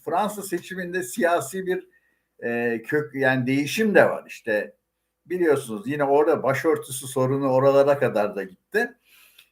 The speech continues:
E, onun gibi ama yoksa ekonomik olarak çok bir vaat kalmadı. Dünyada çünkü, e, Rusya dahil, Çin dahil, tamam mı? Yani Küba dahil hepsi, e, sosyalist, e, veya komünizme giden,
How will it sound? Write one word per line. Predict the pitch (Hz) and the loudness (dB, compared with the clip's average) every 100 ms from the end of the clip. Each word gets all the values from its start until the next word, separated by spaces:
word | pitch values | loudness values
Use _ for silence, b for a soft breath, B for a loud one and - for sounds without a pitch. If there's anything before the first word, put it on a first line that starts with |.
| _ | _
E, | 120 127 127 127 127 - | -4 -2 0 -2 -4 -2
onun | 160 254 277 | 0 0 0
gibi | 226 185 254 311 - | 2 4 4 4 -4
ama | 185 240 247 | -4 -2 -2
yoksa | 233 247 240 233 240 - _ _ | 0 0 0 -2 -2 -4 _ _
ekonomik | 220 220 233 254 277 - | -2 0 -2 0 -2 0
olarak | 196 180 220 220 - | 2 4 2 -2 -6
çok | - 240 - | -10 -8 -4
bir | 202 | 0
vaat | 175 190 196 - | 4 4 2 2
kalmadı. | 180 180 160 101 87 123 | 2 4 2 -4 -6 -10
Dünyada | 170 196 202 202 220 214 b b b b _ | -6 -2 0 2 0 -2 b b b b _
çünkü, | - 190 202 214 | -10 -8 -2 0
e, | 196 - 147 143 - | 0 -2 -4 -4 -4
Rusya | 127 226 226 202 139 110 | 0 0 0 2 4 4
dahil, | 95 85 104 127 131 | -2 -4 -8 -12 -6
Çin | - 202 196 156 | -2 0 2 4
dahil, | 107 85 73 85 - _ | 4 2 -6 -16 -20 _
tamam | - - | -20 -20
mı? | - | -16
Yani | 95 95 90 | -12 -12 -8
Küba | - 220 175 107 | 0 8 8 8
dahil | - - 123 | -2 -10 -10
hepsi, | 165 226 - 202 262 - _ _ _ _ | -6 -4 -4 -6 -6 -10 _ _ _ _
e, | - 127 127 127 | -4 -2 0 0
sosyalist, | 127 170 175 - 202 233 - - 113 | -2 -2 -4 0 2 2 -2 -8 -4
e, | 127 127 127 | 0 2 2
veya | 156 156 | 2 0
komünizme | - 143 160 202 226 196 151 | -2 -4 -2 0 -2 -2 -4
giden, | 123 117 113 113 117 | -2 -4 -4 -6 -10